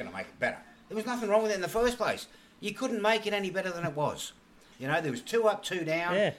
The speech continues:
Speaker 1: two, two leagues, uh, First Division, Second Divi-, uh, Premier League, First Division, two up, two down, end of. No problem.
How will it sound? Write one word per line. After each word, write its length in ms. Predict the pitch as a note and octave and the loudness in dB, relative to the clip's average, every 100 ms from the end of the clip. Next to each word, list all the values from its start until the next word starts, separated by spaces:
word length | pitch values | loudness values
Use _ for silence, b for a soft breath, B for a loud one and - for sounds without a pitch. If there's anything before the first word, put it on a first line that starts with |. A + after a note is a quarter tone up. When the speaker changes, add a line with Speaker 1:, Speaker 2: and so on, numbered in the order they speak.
| - - | -10 -6
Speaker 1:
two, 260 | G3+ G#3 - | -2 -2 -4
two 200 | - A#3+ | 0 2
leagues, 480 | F#3+ E3 F3 D#3+ - B B B - | 4 4 4 -2 -10 B B B -8
uh, 300 | C3 C3 B2+ A#2+ - - | -2 2 0 -2 -12 -8
First 260 | G3+ G3+ - | -4 -4 -4
Division, 280 | D#3 C3+ C3 | -4 -4 -6
Second 260 | D3+ A#2 | -6 -8
Divi-, 300 | B2+ B2+ A2+ A2+ | -8 -8 -8 -8
uh, 100 | A#2 | -10
Premier 340 | A#2 G#3+ G#3 D#3+ | -6 -2 -2 0
League, 260 | C#3+ C3 | -2 2
First 240 | C#3+ C3+ - | 2 0 -4
Division, 400 | B2+ B2 A#2+ - - - | -6 -4 -6 -8 -18 -16
two 200 | - G#3 E3 | -4 0 0
up, 120 | - | 0
two 200 | C#3+ B2 | -6 -4
down, 300 | A#2 A#2 A2 B B B - | -4 -4 -6 B B B -8
end 180 | B2 G2+ | -6 -6
of. 240 | - - - - _ - C3+ | -8 -12 -20 -20 _ -10 -4
No 140 | C#3 | -2
problem. 260 | - E2+ | -4 -10